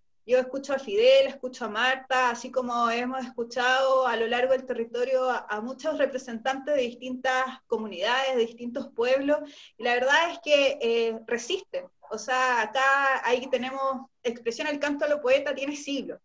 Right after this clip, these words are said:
no, no va a desaparecer por una mala ley, va, va a seguir, va, quizá va a tener más problemas, porque como dice Agustín,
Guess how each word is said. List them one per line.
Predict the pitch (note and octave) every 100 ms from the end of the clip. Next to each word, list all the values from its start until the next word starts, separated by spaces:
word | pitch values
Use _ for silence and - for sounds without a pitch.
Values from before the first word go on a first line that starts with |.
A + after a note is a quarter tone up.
| -
no, | A#3 A#3+ -
no | B3
va | C4
a | C4+
desaparecer | C4+ C#4 B3 A#3 A3+ - C4 B3+
por | C4 B3+ -
una | B3+ B3+
mala | B3+ A3+
ley, | F#3 B3 B3 A#3+ A#3+ _ _ _ _ _
va, | F#3+ B3 B3+
va |
a | C#4+
seguir, | C4 A3+ C#4 -
va, | A#3+
quizá | B3 C4
va | D4+
a | B3+
tener | B3 C#4
más | A3 -
problemas, | F#3 F#3+ C#4 - - _ _ _ - -
porque | G#3 G#3+ G#3
como | G#3+
dice | A3 A#3
Agustín, | C4 A3 A3 B3+ C4